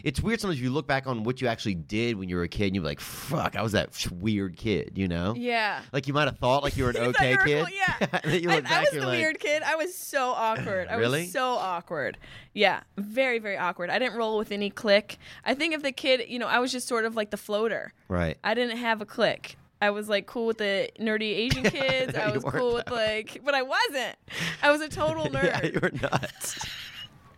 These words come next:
Speaker 2: <laughs> Do you know what I used to do that somebody had to remind me? One of my old high school friends had to remind me. I played basketball,
Speaker 1: Uh-huh.
Speaker 2: but I was, you know, up until a certain age, I was,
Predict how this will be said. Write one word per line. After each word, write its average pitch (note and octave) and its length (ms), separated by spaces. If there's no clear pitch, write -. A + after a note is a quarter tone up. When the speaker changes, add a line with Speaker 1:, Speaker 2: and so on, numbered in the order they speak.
Speaker 2:
<laughs> - 400
Do E4+ 80
you F#4 60
know G#4 60
what A#4+ 120
I G4+ 40
used G4 180
to C#4 60
do C#4+ 220
that A#3+ 120
somebody D4 260
had D#4 100
to D4+ 60
remind A3 360
me? G3 100
One G#3+ 140
of B3+ 40
my A#3+ 140
old A3 180
high G3+ 140
school G3+ 180
friends G#3 220
had G3+ 40
to F#3 60
remind E3+ 320
me. D#3 160
I A3+ 120
played C#4+ 180
basketball, F#3 540
Speaker 1:
Uh-huh. F2+ 340
Speaker 2:
but C#4 80
I D4 60
was, D4 100
you D4+ 120
know, G#3+ 300
up B3+ 80
until D4+ 220
a A#3 40
certain A3 220
age, G3+ 140
I F#3+ 40
was, F#3+ 180